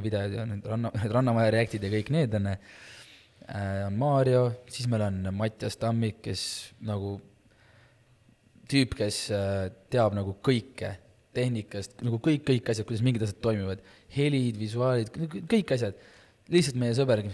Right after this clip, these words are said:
nagu, kellele ma ilmselt olen võlgu, ma arvan, mingisugune, ma arvan, ilmselt pool miljonit eurot näiteks, <laughs> nagu kahe peale Andreiga, et nagu, nagu rets. Äh, noh, samamoodi siis on,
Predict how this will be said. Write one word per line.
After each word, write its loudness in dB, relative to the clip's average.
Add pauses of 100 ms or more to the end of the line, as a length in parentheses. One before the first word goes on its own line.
(220)
nagu, 0 (260)
kellele 2
ma 4
ilmselt 0
olen 0
võlgu, 0
ma 0
arvan, -2
mingisugune, -4 (920)
ma -10
arvan, 0
ilmselt -2
pool 4
miljonit -2
eurot 2
näiteks, 4 (240)
<laughs> -6
nagu 6 (120)
kahe 10
peale 8
Andreiga, 8
et -12
nagu, 0
nagu 0
rets. 2 (520)
Äh, 4 (180)
noh, -2
samamoodi 4
siis -2
on, 0